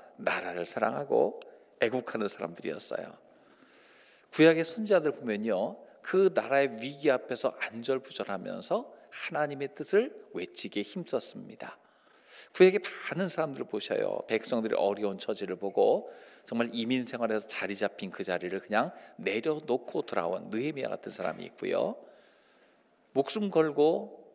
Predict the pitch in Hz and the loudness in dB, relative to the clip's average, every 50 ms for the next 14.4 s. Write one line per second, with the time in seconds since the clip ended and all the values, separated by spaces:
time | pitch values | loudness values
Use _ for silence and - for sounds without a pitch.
0 | - _ - - - 147 147 147 - - - - 127 131 135 - - 135 139 180 | -20 _ -10 -4 -2 -2 0 0 0 -2 -2 -2 -4 -4 -2 -2 -2 0 0 0
1 | 262 - - - - - - - _ _ _ _ _ _ _ _ _ _ _ _ | 0 -2 -6 -14 -20 -20 -20 -20 _ _ _ _ _ _ _ _ _ _ _ _
2 | _ _ _ _ _ _ - - - 123 127 110 110 101 110 110 - - 117 101 | _ _ _ _ _ _ -6 -4 -4 -2 -4 -4 -4 -2 -2 -2 0 2 2 2
3 | 98 95 - - 107 101 95 - - - - - - 101 101 - - - 117 - | 2 0 0 2 2 2 2 0 -6 -18 -10 -6 -4 -2 -2 0 0 2 0 0
4 | 101 87 - - - - 50 50 50 50 - - _ _ _ _ _ _ _ _ | 0 -2 -6 -6 -8 -8 -6 -6 -8 -10 -12 -18 _ _ _ _ _ _ _ _
5 | - - - - - - - _ _ _ _ - - 123 135 156 160 156 - - | -20 -20 -20 -20 -20 -20 -20 _ _ _ _ 6 8 8 10 10 8 8 6 2
6 | 247 240 - 190 185 175 160 151 135 143 135 127 120 113 107 107 117 110 110 113 | 0 0 0 0 0 0 -2 -4 0 0 2 2 2 2 0 0 0 2 4 4
7 | 120 120 - - - 110 101 101 101 101 104 98 98 92 95 - - - - - | 4 4 2 -2 -4 -2 0 0 2 4 6 6 6 6 4 0 -6 -16 -12 -6
8 | - 156 139 135 127 117 107 107 - - 110 110 - 127 - 110 113 127 147 160 | 0 0 2 2 0 -2 -6 -6 -6 -4 -2 -2 0 -2 -2 -2 -4 -4 -2 -2
9 | 165 175 180 180 175 175 - - 175 151 - - 143 135 127 113 107 104 110 123 | -2 -2 -2 0 2 2 2 2 0 0 0 0 -2 0 2 2 4 4 6 6
10 | 151 180 - - - - - - 95 95 95 104 98 95 95 92 87 - 113 107 | 4 4 2 -2 -14 -14 -6 -2 -2 0 0 0 0 0 -2 -2 -2 -2 -4 -2
11 | 98 - - - - 95 - - - - - - _ _ - - _ _ - - | -2 -2 -4 -4 -6 -12 -10 -10 -10 -12 -12 -16 _ _ -20 -20 _ _ -18 -16
12 | - - - _ - 151 156 170 180 180 196 185 - - - 202 196 185 185 180 | -16 -16 -12 _ 4 8 10 10 8 8 4 -2 -4 -4 -2 0 0 0 0 -2
13 | 156 - 156 143 135 131 131 135 127 - - - 104 95 - - 95 92 87 - | -4 -4 -2 -2 -2 -2 -2 -4 -4 -4 -6 -10 -10 -10 -8 -8 -8 -8 -4 0
14 | 113 113 127 135 127 165 196 | 0 0 0 0 -4 -4 -8